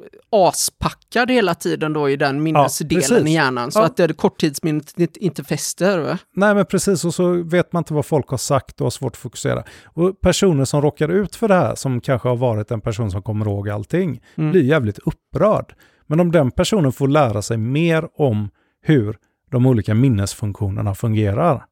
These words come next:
Speaker 1: Mm.
Speaker 2: om det är en teknisk person,
Speaker 1: Mm.
Speaker 2: det är klart att det hjälper. För då blir det så här, aha, det är det här som händer med mig. Okej. Men, men att sitta och bubbla då istället om, eh, eh, Eros.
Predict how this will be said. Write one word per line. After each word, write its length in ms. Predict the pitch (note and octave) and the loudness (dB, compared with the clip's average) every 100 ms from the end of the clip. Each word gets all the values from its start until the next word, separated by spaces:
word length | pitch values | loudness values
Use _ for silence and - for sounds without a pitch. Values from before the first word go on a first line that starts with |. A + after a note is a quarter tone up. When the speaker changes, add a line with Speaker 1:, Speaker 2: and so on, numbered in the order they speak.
| _ - | _ -10
Speaker 1:
Mm. 160 | D3 C#3+ | -4 0
Speaker 2:
om 100 | C#3+ | 4
det 60 | |
är 40 | B2 | 2
en 80 | |
teknisk 640 | G2+ - B2+ - A#2 A#2 - | 0 -2 -4 -4 -8 -8 -8
person, 300 | A#2+ - - - _ _ - | -8 -8 -8 -12 _ _ -10
Speaker 1:
Mm. 80 | |
Speaker 2:
det 60 | D3+ | -6
är 20 | |
klart 240 | - A3 D#3 | 0 2 2
att 140 | C3 | 0
det 140 | C3+ F#3 | 0 2
hjälper. 580 | G3 G#2+ - - B1+ - _ _ _ _ _ _ | 2 0 -4 -12 -12 -16 _ _ _ _ _ _
För 120 | - | 0
då 120 | E3 | 0
blir 140 | D#3 G3 | 2 2
det 80 | |
så 120 | D3 C#3 | 2 0
här, 100 | C3 | 0
aha, 520 | D3+ C#3+ - F3 A2 - | -2 0 2 0 0 -2
det 100 | C3 | -2
är 40 | |
det 80 | B2 | 0
här 220 | G#2+ F3 | 2 2
som 160 | - D3+ | 0 0
händer 260 | C#3+ G2 | 0 0
med 200 | G2+ G2+ | -4 -6
mig. 160 | A2 - _ _ _ - | -8 -16 _ _ _ -6
Okej. 380 | C3+ - B2 - _ _ _ _ _ _ _ | -6 -4 -6 -6 _ _ _ _ _ _ _
Men, 480 | D3+ E3+ F#3+ F#3 F3+ - | 0 0 -2 -12 -16 -10
men 300 | E3+ F3 F3 | -2 2 2
att 80 | - | 0
sitta 220 | D#3 E3+ | 0 2
och 60 | D#3 | 4
bubbla 440 | D#3+ C#3+ A2 D3 | 2 2 0 2
då 140 | G3 | 2
istället 420 | C#3+ - D3+ G#2+ B2+ | 2 2 0 0 -2
om, 300 | B2 A2+ A2+ | -2 -2 -4
eh, 640 | A2 - _ _ - A#2+ | -6 -10 _ _ -4 0
eh, 100 | A2+ - | 0 0
Eros. 760 | F3 A#2+ G2+ B2 G3 - - | 0 2 2 0 -2 -4 -10